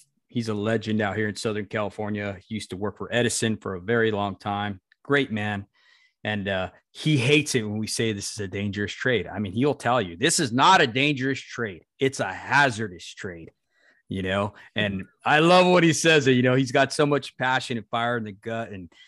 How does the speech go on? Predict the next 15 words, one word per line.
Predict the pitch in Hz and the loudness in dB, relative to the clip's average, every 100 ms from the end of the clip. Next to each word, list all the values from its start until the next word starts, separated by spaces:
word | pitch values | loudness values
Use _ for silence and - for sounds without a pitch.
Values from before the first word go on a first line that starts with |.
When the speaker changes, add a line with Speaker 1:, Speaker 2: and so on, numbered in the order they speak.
| _ - _ | _ -20 _
Speaker 1:
Ed, | 135 151 143 | 4 6 6
if | 135 | 4
you | 139 | 4
listen | 147 147 131 | 4 4 -2
to | 143 | 2
this, | 139 143 | 4 2
brother, | - 143 143 143 135 - _ _ _ | 2 4 4 4 0 -4 _ _ _
God | 120 127 113 | -2 0 0
bless | 120 113 110 | -4 -4 -8
you, | |
man. | 107 107 107 | -8 -6 -6
You're | 110 104 | -4 -6
a, | 101 | -6
you're | 107 | -6
a | 107 | -6